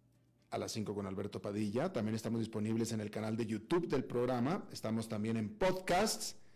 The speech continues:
en las diferentes más importantes plataformas para ello, notablemente Spotify,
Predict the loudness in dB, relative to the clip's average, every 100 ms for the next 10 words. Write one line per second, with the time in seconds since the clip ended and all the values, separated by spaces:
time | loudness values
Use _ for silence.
0 | -20 _ -4 0 0 0 0 0 0 0
1 | 2 0 0 -2 -2 -4 -4 -4 -4 -4
2 | -2 0 0 -2 0 4 4 2 0 0
3 | 2 2 2 2 2 2 -2 -16 -20 -20
4 | _ -12 -2 0 2 2 2 2